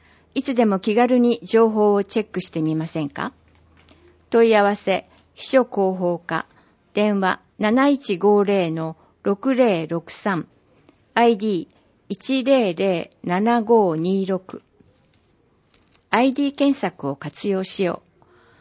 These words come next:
市ホームページの検索ボックスに、広報に記載されているページアイディー、アイディー七桁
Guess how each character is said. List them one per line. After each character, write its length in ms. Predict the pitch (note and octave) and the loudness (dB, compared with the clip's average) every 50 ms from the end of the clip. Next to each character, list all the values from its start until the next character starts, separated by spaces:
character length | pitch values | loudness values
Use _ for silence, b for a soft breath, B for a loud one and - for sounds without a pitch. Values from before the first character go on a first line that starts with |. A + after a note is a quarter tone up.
| b b b | b b b
市 280 | b - - D#4 D4+ D4 | b -6 -2 -2 -2 0
ホ 160 | A#3+ C4 B3+ | 2 2 4
ー 20 | |
ム 140 | B3+ C4+ C#4 | 4 4 2
ペ 220 | C4+ - D4 C#4 C4+ | 2 2 2 2 2
ー 20 | |
ジ 160 | A3 G3+ E3+ | 2 -2 -4
の 220 | F3 E3+ - - _ | -4 -4 -4 -6 _
検 240 | - - A3+ B3+ B3 | -6 -2 -2 -2 0
索 220 | - B3+ B3 B3 A3 | -2 -4 -4 -4 -4
ボ 160 | G#3+ A#3+ A#3 | -2 -2 -2
ッ 60 | A#3+ | -4
ク 80 | - - | -10 -14
ス 180 | - - F3 | -10 -6 -6
に、 260 | E3+ D#3+ E3 E3 E3 b b b b b b b b - | -4 -4 -4 -6 -8 b b b b b b b b -6
広 300 | - D#4 D#4 D#4+ D#4+ C4 | -2 0 2 2 2 2
報 160 | C4+ A3 G3 | 2 2 2
に 200 | F3+ F3 E3 D#3 | 2 0 -2 -4
記 100 | - - | -8 -6
載 240 | - A3+ A3 A3+ A3 | -2 0 0 0 0
さ 160 | - G#3+ G#3 | 0 -2 0
れ 100 | G#3 G3+ | -2 -2
て 180 | G3+ - G3+ G3 | -4 -2 -2 -2
い 120 | G3 F3+ | -2 -2
る 180 | F#3 F#3 F3 - _ | -2 -4 -4 -4 _
ペ 200 | - A#3+ A#3+ A#3+ | 0 2 2 2
ー 20 | A#3 | 0
ジ 200 | - G#3+ A3 G#3 | 0 -2 0 0
ア 120 | G#3 G#3 | 2 0
イ 100 | G#3 F#3+ | 0 -2
デ 100 | F3+ G3 | -2 -4
ィ 140 | F#3 E3 - | -4 -4 -6
ー、 60 | - _ b b b b b b b b b b b | -10 _ b b b b b b b b b b b
ア 140 | - A3 A#3 | 0 2 2
イ 140 | A#3 A3 F#3+ | 2 2 0
デ 100 | G#3+ A3 | 0 -2
ィ 180 | G3+ - - | -2 -2 -4
ー 40 | - | -4
七 260 | F3+ F3+ G#3 B3 C4+ | -2 0 0 0 -2
桁 380 | C4 - F#3+ - - D3 - | -2 -6 -10 -10 -10 -12 -14